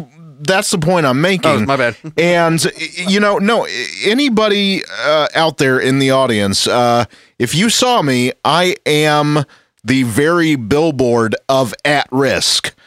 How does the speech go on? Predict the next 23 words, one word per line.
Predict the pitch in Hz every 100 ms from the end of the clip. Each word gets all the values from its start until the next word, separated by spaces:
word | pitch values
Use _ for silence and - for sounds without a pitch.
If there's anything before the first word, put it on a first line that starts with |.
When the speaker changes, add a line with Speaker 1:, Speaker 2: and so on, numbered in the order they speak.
| - _
Speaker 1:
You | - 135
know, | 135 135
I'm | 147 156 156 147
an | 151 147
obese | 139 120 147 180 -
fellow, | - 110 90 90 104 139 - - _ -
and, | 123 143 143 139 143 151
I | 127 143
mean, | 143 139 135 135 107 127
that's | 120 156 170 -
kinda | - 175 165 147
top | - - 165 156 -
of | 127
the |
line | 117 147 185
right | 143 110
there, | 110 113 - -
other | 165 160 160 143
than | 131 120
fucking | 151 139 139 120
being | 127 120 113
old. | 180 180 78 53 - - - - -
So, | - - 175 160 151 143 135